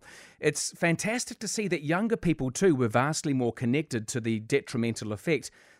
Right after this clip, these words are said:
that we're collectively having on our country and the planet. They're the ones who'll inherit the earth, right? Twenty-nine percent of the eighteen to twenty-four-year-olds asked, "Wanted New Zealand to take stronger action," compared to nineteen percent of those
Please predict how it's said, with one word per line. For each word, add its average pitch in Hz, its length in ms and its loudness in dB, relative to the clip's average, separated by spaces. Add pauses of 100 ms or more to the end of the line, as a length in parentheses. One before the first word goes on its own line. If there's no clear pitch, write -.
that 127 160 -2
we're 123 140 2
collectively 120 560 -2
having 120 360 0
on 98 140 2
our 98 160 -2
country 123 460 -4
and 123 160 0
the 107 60 -4
planet. 101 360 -6 (300)
They're 151 240 4
the 135 80 -2
ones 127 400 0
who'll 123 240 0
inherit 123 500 -2
the 113 160 -2
earth, 127 300 0
right? 113 320 -4 (300)
Twenty-nine 160 480 4
percent 131 440 0
of 123 140 -2
the 120 200 -4
eighteen 139 440 0
to 123 100 -8
twenty-four-year-olds 117 960 -2
asked, 123 480 -4 (280)
"Wanted 156 380 2
New 156 140 2
Zealand 143 320 2
to 135 80 -4
take 127 260 -2
stronger 143 540 2
action," 117 460 -4 (260)
compared 131 340 0
to 120 80 -2
nineteen 156 680 2
percent 101 380 -2
of 104 80 -2
those 113 380 0